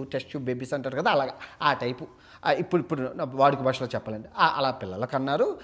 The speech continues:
"So మీరు కూడా అలా ట్రై, ఆ, మీరు కూడా ఆ పద్ధతిని అవలంబించండి. ఏ? ఆ, దీనికి మీ,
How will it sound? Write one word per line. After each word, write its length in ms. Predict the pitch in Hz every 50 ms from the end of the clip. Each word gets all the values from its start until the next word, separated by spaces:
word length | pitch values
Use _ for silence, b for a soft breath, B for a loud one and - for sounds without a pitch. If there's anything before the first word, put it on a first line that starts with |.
| B B B - -
"So 60 | 285
మీరు 280 | 269 240 220 226 226 214
కూడా 260 | 180 202 180 160 165
అలా 140 | 151 139 135
ట్రై, 240 | 127 - 120 113 117 - -
ఆ, 120 | 143 120
మీరు 260 | 117 117 131 135 131
కూడా 460 | 127 - 127 117 117 113 107 104 104 101 B B B B -
ఆ 60 | 147
పద్ధతిని 480 | - - 123 104 123 117 - 127 120 120
అవలంబించండి. 1000 | 107 98 104 110 117 120 120 127 123 120 - 127 120 123 156 233 370 330 - B B B -
ఏ? 40 | 269 440 - - B B B B B -
ఆ, 220 | 254 247 233 220 202
దీనికి 680 | 175 208 226 226 220 220 226 214 208 208 208 208 202 - - - - - - _ _ _ _ _ _ _ -
మీ, 440 | 151 156 156 151 147 143 135 139 135